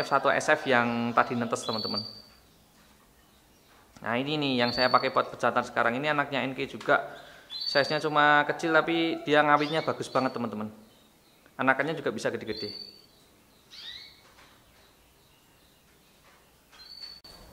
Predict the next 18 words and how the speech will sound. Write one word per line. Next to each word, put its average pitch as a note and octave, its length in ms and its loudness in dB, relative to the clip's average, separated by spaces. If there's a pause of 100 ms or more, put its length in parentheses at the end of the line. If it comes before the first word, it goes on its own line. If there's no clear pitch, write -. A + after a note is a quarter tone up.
(180)
Nah, B3+ 240 10
teman-teman, B3+ 400 6
itu C#4 80 0
tadi B3+ 240 10
ya, C4+ 160 12 (400)
eh, F3 600 10 (1000)
buat F3 240 10
menjawab G3+ 320 12
pertanyaan G#3 260 6
di F3+ 80 2
teman-teman G#3 300 4
ya. F#3+ 160 10
Jadi, G#3+ 720 2 (560)
pertanyaan G#3 560 8
yang F3 160 8
sering G3 240 0
masuk, F#3+ 400 6
"Mas, A3+ 480 2